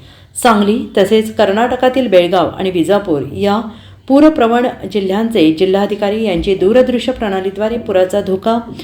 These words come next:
कमी करण्यासाठी उपाययोजना आणि समन्वयावर चर्चा झाली आणि यावेळी जिल्हाधिकारी अमोल एडके, सांगली जिल्हाधिकारी अशोक काकडे, बेळगाव जिल्हाधिकारी मोहम्मद रोशन, विजापूर जिल्हाधिकारी विजापूर संबित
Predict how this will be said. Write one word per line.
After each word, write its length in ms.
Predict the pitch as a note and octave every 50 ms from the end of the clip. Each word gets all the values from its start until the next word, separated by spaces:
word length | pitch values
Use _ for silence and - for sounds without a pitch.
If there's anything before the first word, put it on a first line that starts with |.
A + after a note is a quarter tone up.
| - - - - - - -
कमी 220 | B3 A#3 C4 D#4
करण्यासाठी 760 | D#4+ D#4+ C4 A#3 A3+ A#3 A#3 A3+ A#3 A#3+ A#3 A#3+ A3 A3+ A#3+ A3+
उपाययोजना 640 | A#3+ - - G#3+ G3+ G#3 G#3 F#3+ F#3 F#3+ F#3+ G3+ F#3
आणि 360 | D3 C3 B2+ - F3+ F#3 F#3+
समन्वयावर 720 | F#3+ G3+ F#3 E3+ E3+ E3+ F3 F3 F3 F3+ F3+ F#3 D#3+ C#3 D#3+ D3 - - - - -
चर्चा 320 | F#3 D#3+ C3 - - D3 C3+
झाली 280 | C3+ C#3 C#3 D3+ F#3+ F#3+ -
आणि 180 | F#3 D#3+ D#3 D#3
यावेळी 320 | D#3+ D#3 D3+ E3 F#3+ A3 A3+ A3 - - - - - - - - F3+
जिल्हाधिकारी 640 | G3 F#3 F#3 A3 C4 C4+ C#4+ C#4 C#4+ C#4+ C#4 D4 C#4+ - -
अमोल 280 | G3+ G3+ G#3 G#3+ G#3+ G#3+ G#3+
एडके, 640 | F#3 F3 D#3 D3+ - F#3 F3+ D#3+ C3 A2+ - - - - - _ - _ _ - - - - -
सांगली 440 | - - - B3 A3 A3 A3+ C4 D4+
जिल्हाधिकारी 640 | D4+ D4 C#4 C4+ C#4 C#4 C#4+ C#4 C#4 C4 C4 C4+ C4+
अशोक 340 | - - G3 F#3+ B3+ C4+
काकडे, 440 | C4+ - - F3+ D#3 - C#3+ C#3 D3+ E3+ - - - - - - - - - -
बेळगाव 400 | G3+ A3 A3+ A3+ A3+ B3+ C#4+ D#4
जिल्हाधिकारी 680 | D4+ D4+ C#4+ C#4 C#4 C4+ C4+ C4+ C#4 C4+ C4 C4+ C#4 C#4+ B3+ - - F#3
मोहम्मद 460 | G3+ F#3+ G3 G#3+ A3 A3 A#3 A3+ -
रोशन, 540 | G#3 - E3 E3+ E3+ E3 - G#3+ G#3+ A#3 A#3+ - - - - _ _ - - - -
विजापूर 440 | - G#3 G#3+ A#3+ C4+ C#4 C#4 D4+ D4+ D4+ - - - - - -
जिल्हाधिकारी 640 | A3+ G3+ G3 A3 A#3+ A#3 C#4 C#4 C#4 C4 C4 C#4
विजापूर 520 | C4+ A3 G3 - G#3 G#3+ G#3 G#3+ A#3 A#3+ A#3+
संबित 340 | A#3 A#3+ G#3+ F#3+ G3 A3